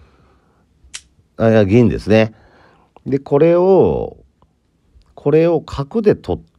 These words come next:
え、成銀で取る？成銀で取る？成銀で取るとあっちに落ちて、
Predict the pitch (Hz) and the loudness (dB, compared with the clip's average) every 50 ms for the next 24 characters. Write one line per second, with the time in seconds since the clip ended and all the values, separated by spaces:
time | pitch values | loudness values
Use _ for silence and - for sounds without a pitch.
0 | - - - 64 80 90 90 101 110 113 131 151 165 147 160 160 156 151 139 131 | -20 -12 -8 -6 -4 -2 0 0 0 2 2 0 2 2 2 2 4 2 2 0
1 | - 131 85 58 65 80 - - _ _ _ - - 95 123 139 143 139 131 139 | 0 -2 -4 -4 -4 -6 -6 -8 _ _ _ -14 -10 -8 -4 -4 -2 -2 -2 -2
2 | 135 - 98 - 117 80 - - - _ _ _ _ _ _ _ _ _ - 104 | -2 -4 -6 -6 -6 -6 -8 -8 -12 _ _ _ _ _ _ _ _ _ -6 -2
3 | 113 135 143 147 151 147 143 147 139 110 95 - 71 - 82 82 - - - - | 0 2 2 2 2 2 2 2 0 -2 -2 -2 -4 -2 -4 -6 -8 -8 -6 -2
4 | 120 104 85 69 71 87 - - - _ _ - 90 90 82 76 69 60 53 50 | -2 0 0 0 -2 -6 -8 -10 -18 _ _ -2 0 0 2 2 0 -2 -4 -6
5 | 50 - - | -10 -14 -18